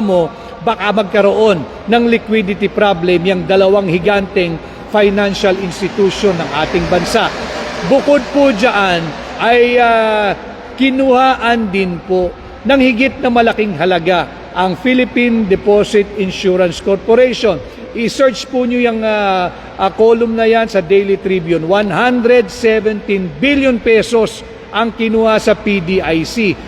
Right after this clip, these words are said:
Saan dinadala ni Bongbong Marcos ng Marcos administration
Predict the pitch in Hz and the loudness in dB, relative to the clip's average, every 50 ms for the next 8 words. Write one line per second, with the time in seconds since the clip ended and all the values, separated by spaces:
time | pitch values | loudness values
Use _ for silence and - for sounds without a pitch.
0 | - - - - - 254 240 240 247 277 294 294 294 262 208 254 254 247 254 247 | -14 -10 -6 -2 0 0 0 0 0 0 0 2 2 2 0 2 2 2 2 2
1 | 247 240 190 196 226 220 226 226 220 190 135 - - - - - - 190 214 240 | 2 0 2 2 2 2 4 2 2 0 -2 -6 -12 -16 -16 -12 -4 0 0 0
2 | 196 170 240 240 233 226 202 180 233 233 220 214 220 233 226 214 208 - - 220 | 2 4 4 2 2 2 0 2 2 2 2 2 0 2 2 2 0 -2 -2 -2
3 | 220 185 - - 208 202 190 180 185 247 254 247 220 - 233 233 - - - 220 | -2 -2 -2 -6 -8 -6 -6 -2 0 2 2 2 0 0 0 0 0 0 -2 -4
4 | 190 175 202 202 196 175 - - - 214 220 214 196 - - 202 185 185 | -2 -2 -2 -4 -4 -4 -6 -4 0 2 2 2 2 2 2 2 2 2